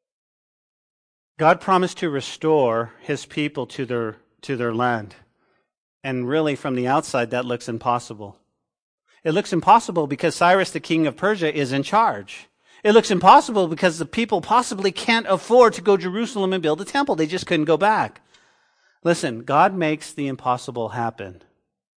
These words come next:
God stirs up the spirit of men. Now, here's what I want to do, guys. For the rest of our time, let's go ahead and explore, um, really quick, some application from our text, okay?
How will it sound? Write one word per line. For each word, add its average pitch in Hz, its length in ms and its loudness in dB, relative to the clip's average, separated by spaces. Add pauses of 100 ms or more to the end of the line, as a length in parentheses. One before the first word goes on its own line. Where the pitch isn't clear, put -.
(720)
God 139 300 2
stirs 143 420 -4
up 123 240 -2
the 123 120 -8
spirit 113 400 -8
of 113 100 -8
men. 123 300 -4
Now, 120 240 -2
here's 135 240 -12
what 165 100 -6
I 147 60 -4
want 143 180 -4
to 131 60 -8
do, 120 180 -8
guys. 107 220 -8
For - 100 -16
the 113 80 -12
rest 120 240 -6
of 160 80 -12
our 170 100 -4
time, 123 360 -8 (480)
let's 127 280 -4
go 160 140 -2
ahead 147 240 -2
and 127 140 -4
explore, 123 800 -4 (480)
um, 117 640 0
really 131 320 -2
quick, 123 440 -4 (840)
some 139 200 -8
application 127 680 -6
from 113 180 -10
our 107 80 -8
text, - 440 -18
okay? 143 340 -4